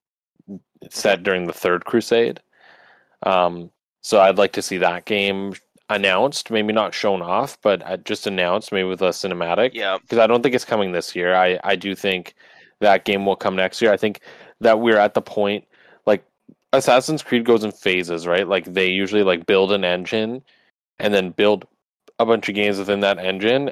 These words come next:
Speaker 1: and then the next set of games uses a new engine, and we've seen that happen a few times. So we had, like, during the, um, during the three sixty era, you had, like, everything that was built off the Assassin's Creed two engine, which was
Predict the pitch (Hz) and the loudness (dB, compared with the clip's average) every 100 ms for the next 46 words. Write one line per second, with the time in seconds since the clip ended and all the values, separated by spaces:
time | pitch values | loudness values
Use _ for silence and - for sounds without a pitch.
0 | - 104 101 95 92 92 92 _ _ _ | -4 -4 0 0 0 -4 -12 _ _ _
1 | _ _ 98 98 98 95 - - 95 87 | _ _ -8 -4 0 0 -2 -2 -2 -2
2 | 87 87 87 90 85 90 92 104 98 87 | -2 -4 -6 -8 -6 -6 -4 0 0 0
3 | 85 85 85 - 90 92 92 95 - 110 | -4 -6 -8 -12 -6 -4 -2 -4 -4 -4
4 | 101 95 92 90 92 85 - 92 - 85 | -2 0 0 -2 -4 -10 -10 -10 -6 -4
5 | 87 110 123 - - - _ _ - 101 | -4 -6 -10 -20 -20 -20 _ _ -2 0
6 | 92 - 92 90 90 82 82 90 87 87 | 0 2 2 2 0 -2 -4 -2 -2 -4
7 | 82 85 82 80 _ _ _ _ _ - | -8 -8 -8 -10 _ _ _ _ _ -6
8 | 87 82 82 82 _ _ _ _ _ _ | -2 -2 -4 -14 _ _ _ _ _ _
9 | _ _ - 87 92 90 82 98 87 101 | _ _ -14 -4 -2 -2 -4 -4 -2 -4
10 | - - 90 90 87 87 85 85 82 82 | -4 -4 0 2 0 0 0 -2 0 -4
11 | 80 - - _ - 101 95 98 92 90 | -6 -14 -20 _ -4 0 0 0 -2 -2
12 | 85 87 90 90 85 90 87 90 82 87 | -4 0 0 0 -2 -2 -2 -2 -4 -10
13 | - - 95 85 - - 104 101 95 95 | -16 -10 -8 -8 -6 -2 0 0 -2 -2
14 | 98 98 92 85 92 82 | -2 -2 -4 -6 -8 -10